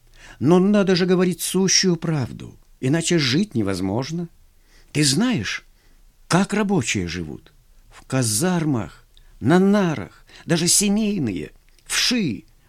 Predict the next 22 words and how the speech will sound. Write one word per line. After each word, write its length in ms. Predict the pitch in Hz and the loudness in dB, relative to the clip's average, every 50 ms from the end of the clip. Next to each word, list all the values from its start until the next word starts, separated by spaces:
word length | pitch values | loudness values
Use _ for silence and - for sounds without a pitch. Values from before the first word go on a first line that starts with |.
| - | -10
голод, 640 | - 131 185 277 254 208 147 104 90 - - - - _ _ _ | -6 0 4 4 4 4 4 2 -2 -8 -12 -16 -20 _ _ _
грязь 480 | - 117 139 - 277 277 254 214 - - | -2 2 4 6 6 6 4 4 2 0
ужасная. 680 | 190 160 147 156 139 104 - - - 98 87 82 76 - _ _ _ _ _ _ _ _ _ _ - - - _ | 0 -2 -2 -2 -4 -6 -6 -6 -6 -4 -4 -4 -6 -8 _ _ _ _ _ _ _ _ _ _ -20 -20 -20 _
Я 160 | - 113 147 151 | -2 0 0 2
видел 460 | 139 156 226 208 151 120 143 131 113 | 2 2 2 2 2 2 0 -2 -2
всё 220 | - - 143 143 - | -2 -2 -4 -4 -2
это. 480 | 170 185 170 147 - 147 117 82 64 - - _ - _ _ _ _ - | -2 -2 -2 -2 -2 -2 -4 -4 -4 -8 -16 _ -20 _ _ _ _ -4
Я 140 | - 135 202 | 0 2 2
сам 320 | - - - 202 185 151 127 | 2 2 2 2 2 2 0
с 140 | - - | 0 0
ними 240 | 135 156 180 156 131 | 0 0 2 0 0
три 300 | 117 - - 170 214 202 | -2 -2 -2 0 0 0
дня 340 | 143 120 139 170 196 175 139 | 0 0 0 2 2 0 0
прожил, 560 | - 135 165 190 175 135 - 131 117 95 - - - - - - | -2 -2 0 0 0 0 0 -2 -4 -4 -6 -10 -18 -20 -18 -12
чтобы 320 | - - - 165 151 160 | -6 -2 0 2 2 4
понять, 640 | 156 165 175 202 247 269 233 139 - - - - - - _ _ _ _ _ _ _ - - - | 4 4 4 4 4 4 4 2 -2 -4 -8 -10 -10 -14 _ _ _ _ _ _ _ -20 -18 -10
что 440 | - - - - 202 208 - - - _ _ - | -6 -6 -2 2 2 2 2 0 -4 _ _ -6
так 280 | - 247 226 - - - | -4 -2 -2 -2 -2 -2
невозможно 760 | 233 226 214 226 220 196 226 233 233 226 208 208 226 220 208 | 0 0 2 0 0 2 2 2 2 2 2 2 0 0 0
жить. 680 | 196 196 226 233 202 147 117 98 - - - - - - | 0 0 0 0 2 0 0 0 -4 -8 -14 -16 -12 -6
Невозможно! 1400 | - 131 208 247 240 226 208 214 220 220 180 214 208 180 202 233 240 240 220 190 185 240 240 240 240 214 143 - - - _ _ _ _ _ _ _ - - _ _ _ _ - - _ - - - - _ _ - | 0 2 4 4 4 4 4 2 0 0 0 0 0 2 2 2 2 2 0 0 0 0 0 2 2 2 0 0 -2 -8 _ _ _ _ _ _ _ -20 -20 _ _ _ _ -20 -20 _ -20 -20 -20 -20 _ _ -8
"Просвещал?" 960 | - - 110 - - - 104 107 - - - - 180 185 165 101 76 - | -4 -2 0 0 0 0 0 0 2 2 4 4 6 4 4 2 0 -4